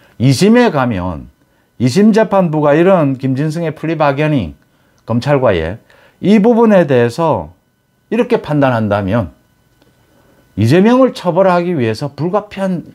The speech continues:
측면이 있다, 공익 제보도 있지 않느냐라고 판단한다면 이 심에 가서 바로 뒤집어질 부분입니다. 그러니까 겉으로 보면 위증은 있었는데 녹취록도 있고 김진성의 자백도 있습니다.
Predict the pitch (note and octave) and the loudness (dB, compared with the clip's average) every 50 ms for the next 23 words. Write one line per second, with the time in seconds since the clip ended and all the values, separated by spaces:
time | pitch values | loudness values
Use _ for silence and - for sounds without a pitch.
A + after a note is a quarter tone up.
0 | _ - - - E3+ D#3+ D#3+ E3 D#3 C3+ C#3 C#3 C3+ - A2 F#2+ F2 D#2 - _ | _ -14 -8 -6 -4 -4 -2 0 0 0 0 -2 -4 -6 -6 -6 -6 -10 -12 _
1 | _ _ _ _ _ - - F3+ A3+ B3 B3 A3 - - A#2+ A2+ G2 A2 C3+ C#3 | _ _ _ _ _ -2 2 2 4 4 2 0 -2 -4 -6 -4 -4 -4 -4 -2
2 | C3+ B2 C3+ - - A2 E2+ D#2+ F2+ G2+ G#2+ G2 F2 D#2 D2 D#2 _ _ _ _ | -2 -4 -4 -4 -6 -6 -6 -4 -6 -6 -6 -6 -8 -8 -10 -14 _ _ _ _
3 | _ _ _ - B2+ D#3 F3 G#3 A3 G#3+ - F#3 F3 D#3+ D3+ D3 C3+ A#2 A2 G#2 | _ _ _ -4 -4 -2 0 -2 -2 -2 -2 -2 0 0 0 0 0 0 -2 -2
4 | G#2 G2 F#2 F#2 F#2 G#2 G2 D2+ C#2+ - _ _ _ _ _ _ - A2 A2+ G#2+ | -2 -2 -2 -2 -2 -4 -4 -6 -8 -14 _ _ _ _ _ _ -8 -6 -4 -2
5 | E3+ F#3+ F#3+ D#3 C3+ A2+ - - - - - D#3+ F3+ F3 - C3+ B2+ D3+ D#3 D3 | 0 0 0 0 0 -2 -4 -8 -6 -4 -4 -4 -2 -2 -2 -2 -2 -2 -2 -2
6 | B2 A#2+ A#2 A2 - G2+ F2 D#2+ D#2 D2 C2 C2 D2 F2+ G2 D2+ C#2 _ _ _ | -2 -4 -6 -6 -8 -10 -8 -8 -10 -10 -10 -12 -10 -10 -10 -10 -12 _ _ _
7 | _ _ _ _ _ _ _ _ _ _ _ _ _ _ _ _ _ _ _ _ | _ _ _ _ _ _ _ _ _ _ _ _ _ _ _ _ _ _ _ _
8 | _ _ _ - - - - G#3 G#3 G3 C3+ G#2+ - - A#3 - - B3+ B3+ B3 | _ _ _ -20 -12 -4 -2 -2 0 0 -2 -4 0 -2 -2 0 0 2 2 2
9 | - D3+ - B2 G#2 G2+ G2+ A2 B2 A2 D#2+ B1+ A#1+ _ _ _ _ _ _ _ | 2 0 -4 -8 -8 -6 -8 -8 -8 -8 -10 -14 -18 _ _ _ _ _ _ _
10 | - G#2 C3 F3+ G3+ F#3+ A3 C4+ C#4 C4+ C4+ B3 G#3+ G#3 G3 - G#3 F#3 C#3 A2+ | -10 -4 -2 -2 0 2 2 4 4 4 4 2 0 -2 -4 -4 -4 -4 -4 -4
11 | G2+ F#2 F2 D#2 E2 D2+ C#2 B1+ _ _ _ _ _ _ _ _ _ _ _ _ | -6 -8 -10 -10 -12 -12 -14 -16 _ _ _ _ _ _ _ _ _ _ _ _
12 | _ _ _ _ _ - - F#3+ F#3+ F#3+ - B3 B3+ A#3+ G#3+ G3 - A3 G#3 G#3 | _ _ _ _ _ -4 -2 -2 -2 -2 0 0 2 2 0 0 0 2 2 2
13 | G3+ G3+ G#3+ G#3 G3+ G3+ - D3+ D3+ D3 D3+ D#3+ D3+ C3 F3+ E3+ D3 - - C#3+ | 2 0 0 0 0 0 0 -2 -2 -2 -2 -4 -4 -4 -4 -6 -6 -6 -6 -4
14 | D3+ E3+ E3 E3+ - B2+ G#2 F#2+ - A2 A2+ F#2+ D#2+ - - - | -4 -4 -4 -4 -6 -8 -8 -8 -10 -10 -10 -10 -10 -12 -14 -18